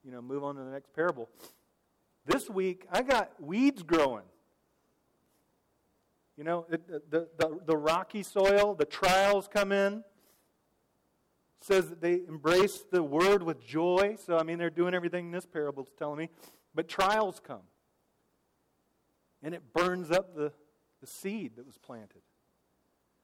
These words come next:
And I got a bird named Satan that's trying to strip the truth away that gets planted in my heart every time God throws it down by one of his servants.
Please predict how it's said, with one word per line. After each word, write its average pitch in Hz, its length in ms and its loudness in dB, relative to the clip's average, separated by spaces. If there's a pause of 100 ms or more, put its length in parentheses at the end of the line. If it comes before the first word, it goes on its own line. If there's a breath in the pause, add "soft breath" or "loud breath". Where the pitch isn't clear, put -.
(400)
And 160 120 -4
I 196 100 0
got 202 180 4
a 160 40 4
bird 185 500 2
named 180 240 -4
Satan 202 380 2
that's 151 160 -10
trying 202 340 -2
to 156 100 0 (320 soft breath)
strip 214 420 -2
the 208 80 2
truth 220 420 -2
away 180 300 2
that 156 140 -8
gets 170 160 -6
planted 190 400 -4
in 185 100 -2
my 180 140 -4
heart 185 240 2
every 175 180 -2
time 185 380 -4 (260 soft breath)
God 180 300 -4
throws 180 300 0
it 165 100 -10
down 180 320 -6
by 156 120 2
one 165 180 -6
of 160 80 -14
his 147 80 -20
servants. 180 520 -10